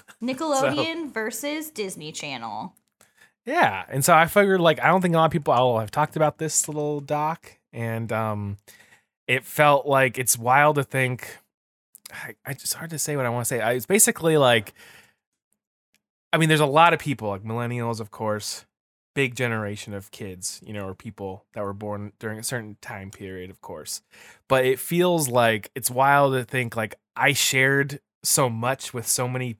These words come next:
Speaker 2: people, like, watching this, is, I guess what I'm trying to say.
Speaker 1: Yeah.
Speaker 2: Where I'm like, like, the feelings that they're talking about within this doc. And I was kinda, like, thinking about it, I'm like, "Wow, like, it's so weird." Like, just, um,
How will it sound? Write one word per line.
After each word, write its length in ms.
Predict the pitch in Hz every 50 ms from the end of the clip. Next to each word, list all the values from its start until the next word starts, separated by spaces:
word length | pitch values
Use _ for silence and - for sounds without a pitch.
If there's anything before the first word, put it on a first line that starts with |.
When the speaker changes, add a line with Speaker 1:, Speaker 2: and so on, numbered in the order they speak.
| _
Speaker 2:
people, 480 | - - 135 127 - 160 165 180 180 - _ _ _ _ _ _ _
like, 140 | - 120 110
watching 380 | 117 120 120 - - 160 165 170
this, 380 | 185 196 190 - - - - _
is, 120 | - 143 - -
I 60 | 151 135
guess 200 | 135 165 160 -
what 120 | 165 156
I'm 80 | 160 156
trying 280 | - 175 175 175 175
to 60 | 170
say. 400 | 170 - - 180 180 185 190 190 - _ _ _ - - - -
Speaker 1:
Yeah. 220 | - 220 269 349 415
Speaker 2:
Where 120 | - 127
I'm 140 | 131 131 139
like, 380 | 139 135 131 123 - 143 143 127
like, 220 | 127 127 120 104
the 100 | - 127
feelings 480 | - - 151 143 143 151 160 160 175 151
that 220 | 160 147 135 120
they're 160 | 135 135 131
talking 380 | 110 - - 156 - - 160 156
about 320 | 156 156 160 165 165 165 -
within 360 | 127 127 - 131 127 127 127
this 200 | 127 123 113 -
doc. 440 | - 113 110 127 160 - - - _ _ _ _ _ _ -
And 120 | - 117 127
I 60 | 123
was 120 | 123 117
kinda, 160 | - - 147 143
like, 160 | 139 120 -
thinking 240 | - 123 117 156 156
about 120 | 143 156
it, 20 |
I'm 80 | 143 127
like, 180 | 113 104 98 98
"Wow, 460 | 101 117 135 139 - - - 90 95
like, 200 | 95 98 95 -
it's 120 | 117 110 -
so 240 | - - 143 143
weird." 500 | 131 117 107 110 127 156 147 113 98 92
Like, 260 | 101 101 101 98 95 -
just, 320 | - 107 - - - -
um, 500 | 107 104 101 101 101 98 95 95 95 98